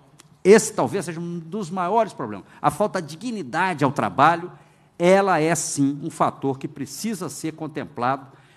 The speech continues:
é, no sentido de ajudar essas pessoas à sua reinserção social. E é, aí é o cunho de uma cooperativa com essa, com esse cunho mais social, né? E que está dentro do contexto mesmo aqui,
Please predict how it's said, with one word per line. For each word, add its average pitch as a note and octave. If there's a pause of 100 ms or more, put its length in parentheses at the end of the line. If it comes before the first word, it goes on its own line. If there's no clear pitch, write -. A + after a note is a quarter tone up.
(160)
é, C#3
no D3
sentido D3+
de C3+
ajudar E3+
essas G#3
pessoas F3+
à E3
sua D3+
reinserção B2
social. - (220)
E A#2+
é, A2+
aí B2
é D#3
o F3+
cunho C3+
de C#3
uma D3
cooperativa D3
com D3
essa, D3+ (240)
com -
esse D3
cunho D3
mais D3
social, C#3 (120)
né? D#3+ (500)
E D#3+
que D#3
está A#3+
dentro D#4
do A4
contexto G#4
mesmo A3
aqui, G#3+